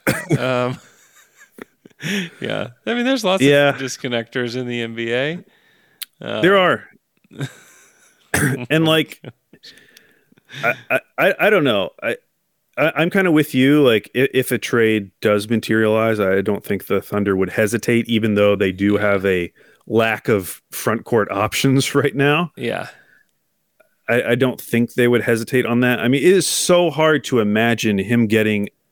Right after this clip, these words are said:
Speaker 2: a second contract with the Thunder right now.
Speaker 1: Yeah. Yeah. If
Speaker 2: It's really hard to do.
Speaker 1: Yeah.
Speaker 2: Even more than Hami, honestly.
Speaker 1: I know Hami played really well at the start of the season.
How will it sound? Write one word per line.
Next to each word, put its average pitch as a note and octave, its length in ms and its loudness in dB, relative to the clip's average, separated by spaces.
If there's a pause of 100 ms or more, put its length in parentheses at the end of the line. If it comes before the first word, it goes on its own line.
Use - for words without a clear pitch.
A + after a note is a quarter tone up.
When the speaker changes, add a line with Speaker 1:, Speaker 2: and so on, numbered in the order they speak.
(240)
Speaker 2:
a A2+ 200 0
second G#2+ 440 -4
contract G#2 460 -2
with G#2+ 120 -4
the - 80 -14
Thunder F#2+ 560 -2
right G2 240 0
now. F#2 280 -6
Speaker 1:
Yeah. G#2+ 500 -8 (340)
Yeah. - 380 -10 (100)
If - 140 -4
Speaker 2:
It's A#2+ 160 0
really B2 400 4
hard G2+ 280 0
to G2 100 -8
do. F#2+ 280 -4 (420)
Speaker 1:
Yeah. - 280 -10 (1300)
Speaker 2:
Even A3+ 280 4
more C#3 360 4
than A#2+ 180 0
Hami, G2 540 -2
honestly. F#2 560 -8 (640)
Speaker 1:
I A2+ 80 -4
know C#3 100 0
Hami C#3+ 380 -2
played G2+ 220 -2
really F#2+ 220 -4
well G2 180 -2
at - 80 -8
the - 100 -14
start G2+ 220 -6
of F2+ 80 -12
the F#2+ 60 -14
season. G2 440 -10